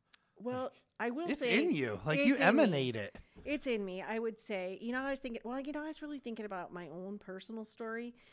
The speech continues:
Speaker 1: um, in food banks specifically. So I grew up definitely, uh, I was thinking about this the other day. Like,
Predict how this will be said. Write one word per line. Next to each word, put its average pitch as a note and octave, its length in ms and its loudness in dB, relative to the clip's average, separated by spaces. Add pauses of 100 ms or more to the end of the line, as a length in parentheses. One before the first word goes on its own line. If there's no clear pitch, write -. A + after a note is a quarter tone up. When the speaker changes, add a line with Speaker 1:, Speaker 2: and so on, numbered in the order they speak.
(280)
Speaker 1:
um, G3 460 -2 (120)
in G3 160 -4
food G3+ 220 -8
banks E3+ 280 -10
specifically. D#3 1000 -12
So G#3+ 180 -4
I D#4+ 180 -2
grew F#3 300 -8
up F3+ 240 -8
definitely, F3 960 -4
uh, E3 280 -8
I C4 120 -4
was B3+ 100 -6
thinking F#3 160 -8
about E3 200 -8
this E3+ 140 -14
the E3 120 -10
other D#3+ 140 -10
day. D#3 280 -10
Like, F3 200 -12